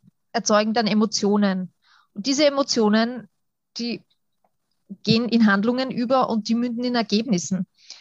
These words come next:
Und das muss man sich einfach ein bisschen auch bewusst machen. Ich kann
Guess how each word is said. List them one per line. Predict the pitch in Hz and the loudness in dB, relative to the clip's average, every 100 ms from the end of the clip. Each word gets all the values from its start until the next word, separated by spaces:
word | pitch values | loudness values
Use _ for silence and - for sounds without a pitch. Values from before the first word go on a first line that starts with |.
| - _ _ | -20 _ _
Und | 214 202 - | -4 -4 -2
das | 214 | -2
muss | 226 269 | -2 -2
man | 285 | -2
sich | 262 247 | -2 -2
einfach | 196 214 233 | 0 0 0
ein | 240 | -2
bisschen | 254 254 262 | -2 -2 2
auch | 220 - | 0 0
bewusst | 226 208 285 - 233 | -2 0 -2 -4 0
machen. | 190 185 220 | 2 0 -6
Ich | 190 | -8
kann | - 214 226 262 | -2 -2 -2 -8